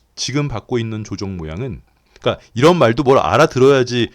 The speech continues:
"아, 맞아." 이렇게 되는데, 모르면, 그러니까 그런 것들이 다 교육 영상에 있으니까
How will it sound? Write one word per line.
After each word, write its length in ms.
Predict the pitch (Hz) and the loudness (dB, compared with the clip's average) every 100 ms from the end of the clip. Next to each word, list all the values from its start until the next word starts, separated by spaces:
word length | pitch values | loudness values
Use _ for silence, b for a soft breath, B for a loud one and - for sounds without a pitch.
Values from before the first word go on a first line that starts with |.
| B | B
"아, 240 | 90 113 | -2 -2
맞아." 320 | 107 92 110 - | -2 -4 -4 -4
이렇게 260 | 107 104 135 | -6 -6 -4
되는데, 420 | 110 98 107 107 | -2 -2 0 0
모르면, 560 | 85 135 175 113 123 80 | 0 -2 -2 -2 -4 -6
그러니까 260 | - - | -10 -10
그런 240 | 113 - 139 | -6 -2 -2
것들이 260 | 131 135 | -2 -4
다 100 | 135 123 | -4 -6
교육 260 | 117 123 | -4 -4
영상에 320 | 123 104 120 110 | -4 -6 -6 -8
있으니까 560 | - 87 78 135 87 | -8 -10 -4 -4 -4